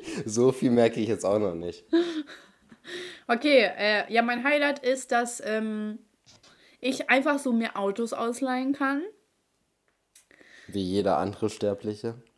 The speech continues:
Speaker 2: Ja, aber einfach so random um, mit-, mitten in der Nacht.
Speaker 1: Mhm.
Speaker 2: Ja, das ist cool. Und die sind einfach immer in meiner Nähe.
Speaker 1: Mhm.
Speaker 2: Und, äh, Beschwerde ist, dass es doch teuer ist.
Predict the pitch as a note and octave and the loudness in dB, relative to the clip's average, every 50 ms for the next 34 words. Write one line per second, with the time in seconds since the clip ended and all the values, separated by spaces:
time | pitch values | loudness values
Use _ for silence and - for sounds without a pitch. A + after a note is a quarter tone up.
0 | _ _ _ - B3+ A3+ G3+ G3 F#3+ G#3 G3+ G#3 G3+ G2 D#2 - - - - A3+ | _ _ _ 4 6 8 8 8 6 4 2 2 0 0 -2 -6 -8 -4 -2 -2
1 | A3 A#3 A3 A#3 - - B3 A3+ G#3 G3+ A3 A3+ A#3 A3 G#3+ G3+ G3 F3 G3+ G#3 | -2 -2 -4 -6 0 2 4 4 4 4 4 2 2 2 0 -2 -4 -4 -4 -4
2 | G#3+ - - - A3 A3 - - F3+ E3 E3+ F#3 G#3+ A3+ G#3+ - - - - - | -4 -6 -6 -4 -4 -4 -4 -6 -6 -6 -4 -4 -2 -2 -4 -4 -8 -14 -20 -20
3 | - _ _ _ _ _ _ _ _ _ _ _ _ _ _ - - G#2+ G#2 G2 | -20 _ _ _ _ _ _ _ _ _ _ _ _ _ _ -8 -4 -2 -2 -2
4 | F2+ F2 F#2 G#2+ - - B3+ F#3+ F3+ F#3 B3+ C4+ - - - E3+ E3 E3 - - | -2 -4 -6 -8 -12 -10 -8 -6 -4 -4 -6 -6 -8 -12 -10 -8 -8 -8 -6 -4
5 | G#3+ G#3 A3+ A#3 A3+ A#3+ - A3+ A#3 C4+ C4 B3 A#3+ C4 C4+ C4 B3+ A#3 A3 G#3 | -4 -4 -2 -2 -2 0 0 0 0 0 0 0 0 0 0 2 0 0 0 -2
6 | G3 G3 G3 A3+ B3 A3+ F3 D3+ D3+ - - F3+ - _ _ _ _ _ _ _ | -4 -4 -4 -2 -2 -2 -4 -4 -6 -8 -12 -14 -20 _ _ _ _ _ _ _
7 | _ _ _ _ _ - G2+ G#2 G2+ F#2+ F2+ F2 F2+ F#2+ G#2+ - - - - - | _ _ _ _ _ -6 -6 -4 -4 -4 -4 -4 -6 -8 -10 -12 -20 -20 -20 -20
8 | - - _ _ _ - A3+ A3 A3+ A3+ A#3 A3+ - - A3 G#3+ G#3+ G#3+ G#3 G3+ | -20 -20 _ _ _ -6 -4 -2 -2 -2 -4 -6 -8 -6 -4 -2 -2 -2 -2 -4
9 | G3 G3 - G#3 - - A#3+ B3 C4 C4+ B3+ - - A3+ A3+ - - - A3 A3 | -8 -10 -10 -8 -2 2 2 2 2 2 0 0 -2 -4 -6 -8 -6 -4 -4 -4
10 | A3 A3 G#3 - G#3+ G#3 G#3+ G#3+ - - G#3 G3+ F#3 - - D#3 E3+ F#3 - - | -4 -6 -6 -2 -2 -2 -2 -4 -6 -4 -2 -2 -2 -2 -2 -4 -6 -6 -8 -12
11 | - - - | -14 -14 -14